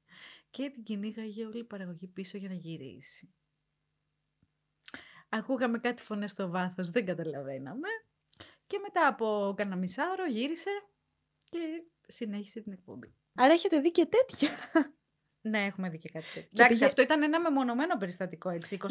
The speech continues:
Speaker 2: δεν
Speaker 1: Κωνσταντίνα δεν
Speaker 2: γινόταν.
Speaker 1: η Κωνσταντίνα δεν δημιουργούσε πρόβλημα. Απλά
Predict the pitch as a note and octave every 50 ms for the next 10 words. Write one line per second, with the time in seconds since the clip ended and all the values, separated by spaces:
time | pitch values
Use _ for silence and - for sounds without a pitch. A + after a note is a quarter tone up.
0 | C#4 C#4+ B3 B3+ A3+ A#3+ C#4 D4 D4 C#4+ D#4 C#4 G#3+ - - - - - _ _
1 | _ _ - - - - _ _ _ _ G#3 A3+ A#3 A3 - A#3+ A3+ G#3+ A#3+ A3
2 | G3+ G#3 A#3+ B3 C#4+ E4+ F4 E4 C#4 A3+ G#3 G3 G3+ F3 F3+ F3+ E3+ D3+ D3+ D3+
3 | D#3+ D#3+ D#3 D#3 D#3+ E3+ - _ _ _ _ _ _ _ _ _ - F#4+ F#4+ G#4+